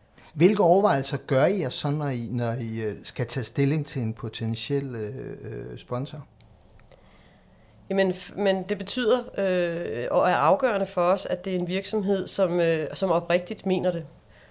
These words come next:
Speaker 2: Øh, og som faktisk, som vi også er inde på her, at det er tre hundrede femogtres dage. Altså, det er ikke bare i den uge, hvor man kan hejse flaget, og så, øh, og, og så er man med. Og det, det ser vi jo mange eksempler på. Og nu, hvor vi,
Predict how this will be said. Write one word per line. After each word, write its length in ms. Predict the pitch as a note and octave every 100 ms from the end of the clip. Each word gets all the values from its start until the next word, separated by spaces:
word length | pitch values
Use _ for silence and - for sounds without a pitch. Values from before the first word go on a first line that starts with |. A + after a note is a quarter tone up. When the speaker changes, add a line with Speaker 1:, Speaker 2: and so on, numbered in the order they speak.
| - -
Speaker 2:
Øh, 840 | F#3 F3+ E3+ D#3+ D#3+ D#3 D3+ D3 D3 -
og 200 | E3+ D#3+
som 440 | G3 F3 E3 D#3 -
faktisk, 400 | F3 F#3 F#3+ -
som 400 | - F#3 F3 D#3+ -
vi 320 | - F#3 F3
også 180 | F3 F#3
er 40 |
inde 100 | F3
på 120 | F#3 F#3+
her, 200 | F#3+ F3
at 180 | F3+
det 180 | F3+ E3+
er 360 | D#3+ D#3 - C3
tre 200 | - G3+
hundrede 200 | F3+ F3+
femogtres 460 | F#3 F3 F3 E3
dage. 240 | - D3+ D#3
Altså, 300 | E3+ - F3
det 140 | G3+
er 100 | F#3
ikke 140 | G3 G#3+
bare 440 | - D3+ E3+ F#3
i 20 |
den 260 | F#3 F#3+ D#3
uge, 320 | F3+ F#3 G#3
hvor 160 | F3 E3+
man 140 | F3
kan 280 | F#3 E3+ D#3+ - - - - - -
hejse 260 | E3 E3+
flaget, 380 | D#3+ F3+ E3 B2 - - - - -
og 140 | F3+
så, 120 | G3+
øh, 560 | F#3 F3+ E3+ D#3+ D#3 D3+ -
og, 60 | -
og 120 | E3+
så 100 | F#3+
er 40 |
man 220 | F#3 F3+ E3+
med. 260 | D#3+ F3+
Og 160 | - -
det, 280 | G3 - -
det 80 | G3
ser 220 | - G#3+
vi 80 | B3
jo 80 | A3
mange 260 | F3+ D#3+
eksempler 360 | F3+ - E3+ E3+
på. 300 | E3+ D#3 C#3+ - - -
Og 100 | -
nu, 80 | G3+
hvor 120 | G#3+
vi, 200 | F#3+ F#3